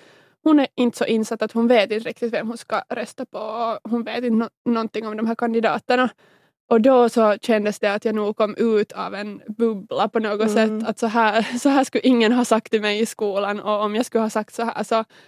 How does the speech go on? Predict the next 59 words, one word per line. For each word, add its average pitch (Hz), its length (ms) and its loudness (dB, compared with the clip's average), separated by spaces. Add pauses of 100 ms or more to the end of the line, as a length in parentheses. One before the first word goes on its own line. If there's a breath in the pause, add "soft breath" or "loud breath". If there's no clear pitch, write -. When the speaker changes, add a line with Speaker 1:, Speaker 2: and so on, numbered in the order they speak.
(240 soft breath)
Speaker 1:
skulle - 240 -8
jag 220 80 0
ha 226 60 0
blivit 226 440 -2
utbuad, 233 920 4
Speaker 2:
<laughs> - 20 8
Speaker 1:
känns 285 300 6
det 262 160 4
som. 277 460 6
Speaker 2:
<laughs> - 20 -2
Nej, 277 180 2
exakt. - 580 -6 (260 loud breath)
Men 254 260 2
jag 262 140 2
skulle 269 180 -8
våga 285 220 -2
påstå 339 320 -4
att 269 80 -2
det 226 80 -2
beror 214 240 0
ganska 202 340 -2
mycket 196 320 -2
just - 280 -6
på 214 100 0 (120)
omgivningen. 139 880 -6 (140)
Speaker 1:
Mm. 233 180 0
Speaker 2:
För 214 80 0
till 214 120 -2
exempel 226 420 -4
för 214 120 -10
oss, 226 280 -6
vi 185 100 -10
har 185 80 -4
ju 190 100 -2
blivit 196 260 -2
ganska 180 240 -6
exponerade 190 440 -6
till - 100 -20
politik 170 520 -8
och 156 320 -8
just 170 320 -6
uppmuntrade 185 540 -4
att - 120 -10
tala 139 300 0
om 214 60 -4
våra 196 140 -2
politiska - 520 -6
åsikter 165 600 -6
och 160 60 -4
det 165 80 -8
har 165 100 -6
blivit 175 280 -4
väldigt 160 220 -8
vanligt 175 520 -2
som 165 120 -10
vi 185 60 -6
har 175 80 -10
talat 175 320 0
om. 180 80 -2